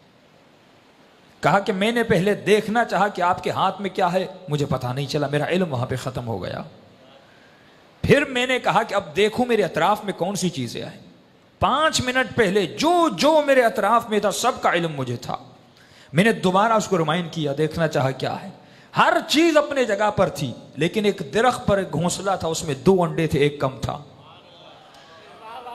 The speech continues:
अगर वो अंडा ज़मीन पे गिरता, मुझे पता चल जाता। अगर कोई खाता, किसी के पेट में होता, मैं देख लेता।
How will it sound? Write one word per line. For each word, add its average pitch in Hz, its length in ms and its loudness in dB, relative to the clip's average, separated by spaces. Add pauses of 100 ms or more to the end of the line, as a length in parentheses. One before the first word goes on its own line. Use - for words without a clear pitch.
(300)
अगर 202 300 4
वो 302 120 6
अंडा 247 440 4
ज़मीन 226 440 2
पे 349 140 4
गिरता, 285 360 2
मुझे 226 180 4
पता 151 260 2
चल 123 180 -4
जाता। 120 280 -2 (1000)
अगर 269 260 2
कोई 294 220 4
खाता, 277 480 2
किसी 247 240 -2
के 247 120 2
पेट 254 420 4
में 269 60 4
होता, 214 340 2
मैं 123 180 -6
देख 123 240 -4
लेता। 151 380 -4